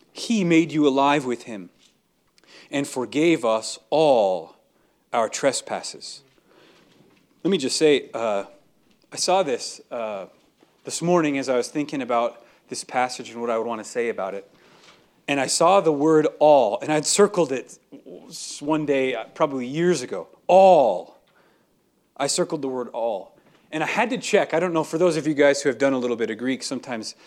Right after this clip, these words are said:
you, you, you gotta do this. You check in the Greek to make sure that the word is there.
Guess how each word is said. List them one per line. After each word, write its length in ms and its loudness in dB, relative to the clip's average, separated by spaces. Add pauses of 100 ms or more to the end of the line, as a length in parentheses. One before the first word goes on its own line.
(360)
you, 120 -10
you, 160 -6
you 220 -8
gotta 220 2
do 180 0
this. 180 -6
You 60 -14
check 440 0
in 140 -2
the 80 -4
Greek 460 -2
to 100 -6
make 180 0
sure 300 2
that 160 0
the 80 -4
word 260 2
is 140 -8
there. 400 0